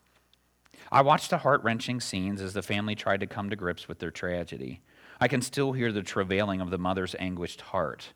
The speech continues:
I can still see the wrenching of the father's grief-worn hands. <clears throat> I can still feel the distraught sobs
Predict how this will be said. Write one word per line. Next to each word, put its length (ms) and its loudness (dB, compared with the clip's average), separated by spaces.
I 80 6
can 120 0
still 260 0
see 160 -2
the 140 0
wrenching 420 2
of 100 0
the 60 0
father's 640 2
grief-worn 800 -2
hands. 720 -8
<clears throat> 280 -8
I 560 6
can 120 2
still 280 2
feel 200 2
the 160 6
distraught 500 4
sobs 580 6